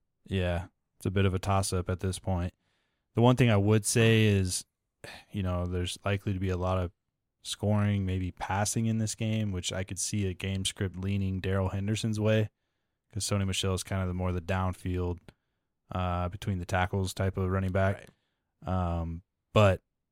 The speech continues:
Speaker 1: yet <sighs> we've been surprised with that type of stuff, you know, all, all season. Um, so it, yeah, I, I agree with you. It, they're almost both unstartable,
Speaker 2: Mm-hmm.
Speaker 1: um, at,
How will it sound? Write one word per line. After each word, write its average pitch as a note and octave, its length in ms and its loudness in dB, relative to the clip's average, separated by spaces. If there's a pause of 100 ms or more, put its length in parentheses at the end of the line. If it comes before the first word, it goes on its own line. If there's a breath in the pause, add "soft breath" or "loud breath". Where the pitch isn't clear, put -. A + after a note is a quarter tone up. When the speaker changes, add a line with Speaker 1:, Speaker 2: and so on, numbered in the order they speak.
(260)
Speaker 1:
yet F2+ 320 -8
<sighs> - 800 -14
we've G2 160 -2
been F#2+ 160 -2
surprised G#2 600 2
with G2 100 -2
that F#2+ 320 -2
type G2 180 -4
of F#2+ 80 -8
stuff, F#2+ 280 -2 (320)
you G2+ 100 -4
know, F2+ 120 -6
all, F#2+ 420 0
all F#2+ 220 0
season. F#2 520 -2 (640 soft breath)
Um, F2 680 -2 (140)
so F2 500 0 (560)
it, A2 160 0
yeah, G2 420 0
I, A2+ 140 -2
I - 40 2
agree A2 220 2
with A2 140 0
you. G2 160 2
It, F2+ 160 -2
they're G2+ 280 -4
almost G#2 340 0
both G2+ 220 0
unstartable, G2 680 0 (540)
Speaker 2:
Mm-hmm. A2+ 80 -8
Speaker 1:
um, G2 260 -2
at, F#2+ 140 -4